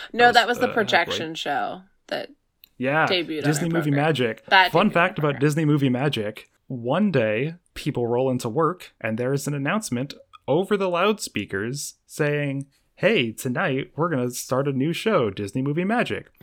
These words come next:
Speaker 2: The people
Speaker 1: <laughs>
Speaker 2: working that show found out at the same time. <laughs>
Speaker 1: Oh my God. <laughs>
Speaker 2: Yep.
Speaker 1: That's, like, the most typical Disney thing to ever happen, though. Like,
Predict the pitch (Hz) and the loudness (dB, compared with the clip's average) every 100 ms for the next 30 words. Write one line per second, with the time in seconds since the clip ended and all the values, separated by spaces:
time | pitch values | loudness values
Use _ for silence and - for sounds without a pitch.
0 | - - 196 175 110 151 180 170 143 160 | -8 -4 0 0 2 0 0 0 2 2
1 | - 220 185 120 139 - _ - 95 98 | 2 2 4 2 -2 -8 _ -8 -6 -2
2 | 139 139 - - - 113 131 131 - 139 | 0 0 -4 -8 -4 0 2 2 0 2
3 | 127 104 104 - - - 208 190 165 165 | 2 2 -2 -4 -4 0 2 2 2 -2
4 | 170 170 170 165 262 277 - - - 381 | 2 6 8 8 8 6 0 -2 2 0
5 | - - 330 - 135 156 - _ _ _ | 0 -2 -2 0 -2 -2 -8 _ _ _
6 | - - - - - - 277 277 339 330 | -14 -12 -14 -20 -20 6 6 6 4 2
7 | - 220 - 277 262 208 - - 214 - | -2 -12 2 4 6 4 2 -2 -4 -2
8 | 185 185 190 160 160 160 165 165 156 165 | 0 0 2 0 0 -4 -8 -6 -8 -8
9 | - 170 175 160 175 160 160 175 175 175 | -10 -6 -4 -2 0 2 2 0 2 4
10 | 180 180 180 - 180 175 175 - | 4 4 -2 -4 -2 -2 -4 -10